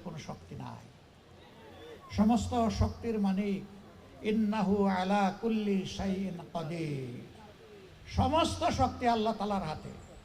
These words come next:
সেই আল্লাহ তাআলার কাছে আমরা সাইল, আমরা আশ্রয় প্রার্থী, সাহায্য প্রার্থী। ইনশাআল্লাহ এই জাতিকে আল্লাহ পথ দেখাবেন, ইনশাআল্লাহ এই জাতি সামনে এগিয়ে যাবে,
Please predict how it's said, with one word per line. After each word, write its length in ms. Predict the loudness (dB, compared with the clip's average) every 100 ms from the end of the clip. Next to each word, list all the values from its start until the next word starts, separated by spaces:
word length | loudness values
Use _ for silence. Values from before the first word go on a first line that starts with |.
| -20 -20 -20 -18 0
সেই 220 | 4 4
আল্লাহ 320 | 6 6 8
তাআলার 360 | 8 8 8 6
কাছে 260 | 2 2 2
আমরা 400 | 2 4 4 4 0 -10 -14 -16 -18 -16 -16 -18 -12
সাইল, 600 | 0 4 8 10 8 8 0 -6 -10 -12 -14 -14 -14 -16 -14 -6 4
আমরা 260 | 10 12
আশ্রয় 400 | 10 8 8 8
প্রার্থী, 400 | 8 4 2 -2
সাহায্য 420 | 12 12 12 12
প্রার্থী। 340 | 8 4 -2 -6 -10 -12 -14 -14 -16 -16 -14 0 6
ইনশাআল্লাহ 800 | 8 10 10 12 12 10 8 6 -2 -8 -10 -12 -14 -10 6
এই 260 | 10 10
জাতিকে 420 | 10 8 8 8
আল্লাহ 260 | 8 8 4 2
পথ 140 | 2 2
দেখাবেন, 360 | 2 0 -2 -6 -10 -14 -10 -6 -4 -2 0 2 4 4 6 8
ইনশাআল্লাহ 760 | 10 12 12 12 12 12 12 6 -6 -10 -12 4
এই 220 | 10 12
জাতি 340 | 12 10 10 12
সামনে 360 | 12 12 12
এগিয়ে 320 | 12 12 10 10
যাবে, 260 | 10 6